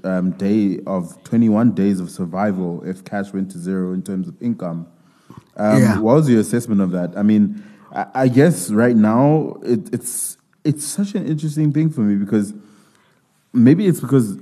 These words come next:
Speaker 1: of my own frame of reference. That is not something I spend a lot of money on. Um, it's not
Speaker 2: Mm-hmm.
Speaker 1: something I'm constantly pursuing. Um,
Speaker 2: Yeah.
Speaker 1: but twenty-one days, which is much higher than restaurants and much higher than, um, retail.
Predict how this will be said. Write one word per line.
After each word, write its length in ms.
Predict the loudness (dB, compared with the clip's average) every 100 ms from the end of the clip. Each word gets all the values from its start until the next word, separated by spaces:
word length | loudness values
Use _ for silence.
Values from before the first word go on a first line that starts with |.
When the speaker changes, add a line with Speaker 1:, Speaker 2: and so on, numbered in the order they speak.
| -4
Speaker 1:
of 280 | -4 -2
my 320 | 0 2 2 2
own 540 | 2 4 4 2 -2
frame 360 | -12 -2 2 2
of 180 | 2 -2
reference. 500 | -4 -2 -2 -2 -6 -20 _ _ _
That 120 | -2
is 160 | -2 0
not 220 | -2 -2
something 280 | 0 0 0
I 100 | -2
spend 300 | -4 -2 -2
a 40 |
lot 180 | 0 -2
of 80 | -2
money 300 | 0 2 2
on. 540 | 2 2 2 2 0
Um, 520 | -4 -2 -2 -2 -6 -16 _ -4
it's 80 |
not 100 | 0
Speaker 2:
Mm-hmm. 80 | 2
Speaker 1:
something 280 | 4 2 2
I'm 180 | 0 0
constantly 420 | -2 -6 -6 -12
pursuing. 720 | -12 -6 2 2 2 -2 -10 -20 _ _ _ _
Um, 180 | 0 4
Speaker 2:
Yeah. 140 | 4 4
Speaker 1:
but 200 | 0 0
twenty-one 460 | 4 6 6 4
days, 400 | 4 4 2 2
which 160 | -6 -8
is 180 | -10 -12 -20 _ 0
much 220 | 2 2
higher 300 | 2 2 4
than 220 | 4 4
restaurants 680 | 2 0 -2 -2 0 -2 -6 -4
and 160 | 2
much 220 | 2 2 -2
higher 260 | -4 -2
than, 300 | 0 0 -2 -4 -18 _ _
um, 400 | -4 0 0 2
retail. 580 | 4 4 2 -2 -2